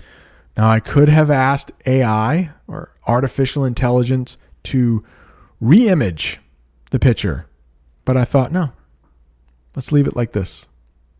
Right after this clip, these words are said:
It's a little crazy, but it definitely is bulky. So if something is bulky,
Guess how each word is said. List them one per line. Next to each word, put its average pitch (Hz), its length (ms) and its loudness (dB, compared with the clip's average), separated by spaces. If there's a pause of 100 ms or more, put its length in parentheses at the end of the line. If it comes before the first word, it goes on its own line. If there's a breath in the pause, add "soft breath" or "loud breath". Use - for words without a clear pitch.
(240)
It's - 100 -14
a 113 60 -4
little 117 220 0
crazy, 95 520 -2 (600 loud breath)
but 151 120 4
it 151 220 2
definitely 165 480 2
is 156 160 2
bulky. 131 520 -2 (600 soft breath)
So 127 160 0
if 113 80 0
something 147 420 0
is 165 180 2
bulky, 120 920 0